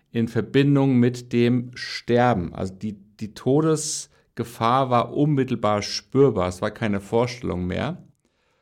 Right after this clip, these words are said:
Und man kann davon ausgehen, zumindest ist es eine Möglichkeit, das sich so zu erklären, dass wenn dein Partner dir fremd geht, und ich habe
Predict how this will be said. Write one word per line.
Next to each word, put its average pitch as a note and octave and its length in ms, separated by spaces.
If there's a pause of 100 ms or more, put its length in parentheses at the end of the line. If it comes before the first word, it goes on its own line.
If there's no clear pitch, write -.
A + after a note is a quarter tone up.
(920)
Und A2 800
man A2+ 320
kann E3 800 (600)
davon C#3+ 320
ausgehen, E3+ 580
zumindest B2+ 340
ist A#2+ 140
es A2 120
eine A#2 300
Möglichkeit, A#2 640
das G#2+ 120
sich G#2+ 160
so G#2 120
zu - 160
erklären, A2 800 (720)
dass A2+ 200
wenn C3+ 200
dein B2+ 260
Partner C3+ 600
dir G#2+ 360
fremd A#3 440
geht, G2 260
und - 60
ich G#2 120
habe A#2 160